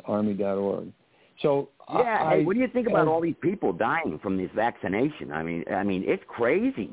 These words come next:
Speaker 2: These numbers that you can't deny it. The babies are dying. I mean, it's insane.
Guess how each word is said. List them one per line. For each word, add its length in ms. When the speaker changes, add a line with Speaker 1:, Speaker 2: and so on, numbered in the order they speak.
Speaker 2:
These 180
numbers 540
that 160
you 120
can't 280
deny 300
it. 260
The 80
babies 460
are 100
dying. 480
I 80
mean, 180
it's 40
insane. 420